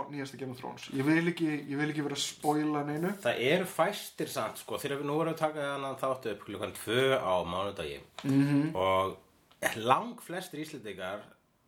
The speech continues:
Speaker 2: horfa á, sem horfa á Game of Thrones, gera það, held ég, mánudagskvöldið. Þannig að
Speaker 1: Já.
Speaker 2: það er eiginlega engin, engin Íslendingar eru að spóla.
Speaker 1: Ja, skiptir engu máli með, hérna, Íslendingana. Það, það, þú veist, ef að maður er að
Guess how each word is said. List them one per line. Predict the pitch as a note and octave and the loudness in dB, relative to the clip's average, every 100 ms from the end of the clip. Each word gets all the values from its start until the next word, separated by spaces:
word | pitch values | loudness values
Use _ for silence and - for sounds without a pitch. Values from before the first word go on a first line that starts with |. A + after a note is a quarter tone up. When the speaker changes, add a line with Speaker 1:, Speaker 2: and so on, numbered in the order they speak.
| _ | _
Speaker 2:
horfa | - - C#3 D3+ C#3 C#3 | -8 2 2 2 2 2
á, | A#2+ B2 - | 2 0 -10
sem | - - D#3+ | -2 4 6
horfa | C3 A#2 | 4 2
á | |
Game | G#2+ | -2
of | F#2+ | -4
Thrones, | F#2+ F#2+ - - - - - - - - - - | -4 -6 -8 -14 -20 -20 -20 -20 -20 -20 -20 0
gera | C3 C#3 D3 A2 | 4 6 4 2
það, | F2+ G2+ B2+ C3+ - - _ - _ _ _ _ - | 2 2 0 -2 -10 -20 _ -20 _ _ _ _ -10
held | A2+ A#2 A2+ | -4 -4 -2
ég, | B2+ A#2+ A#2+ A#2+ B2 B2 | 2 4 4 2 -2 -8
mánudagskvöldið. | - C3 D3+ D3 - - G#3 - - - _ | -2 4 4 4 -2 2 2 0 -16 -20 _
Þannig | A#2 | 0
að | |
Speaker 1:
Já. | B2 | 4
Speaker 2:
það | C3 | 4
er | C#3+ | 4
eiginlega | B2+ C3 | 2 0
engin, | G3+ D3 G2+ F#2+ - _ - - - - - - | -2 -6 -8 -12 -20 _ -20 -20 -20 -20 -18 -2
engin | D3 D#3 D3+ - - | 2 2 2 0 4
Íslendingar | F3 - F3+ C#3+ B2+ A#2+ | 4 6 4 4 -2 -2
eru | A2 | -4
að | G#2 | -6
spóla. | F2+ D2 | -8 -8
Speaker 1:
Ja, | - - - B1 | -8 -8 -6 -8
skiptir | - E3+ F#3 | 0 0 2
engu | F#3+ F3+ | 0 4
máli | F#3+ F#3+ | 4 6
með, | F#3 F3+ | 6 6
hérna, | F3+ F3+ E3 | 6 2 0
Íslendingana. | G3 F#3 C3 A#2 A#2 | 0 -2 -2 -2 -2
Það, | A#2 C3 B2+ | -2 -4 -4
það, | C3 D3 | -2 -2
þú | - C#3 | 0 -2
veist, | C3 - - - | -2 -8 -10 0
ef | C#3 | 2
að | D3 | 4
maður | D#3 D#3+ E3+ | 4 4 2
er | F3 E3+ - | -2 -4 -2
að | D#3 | -2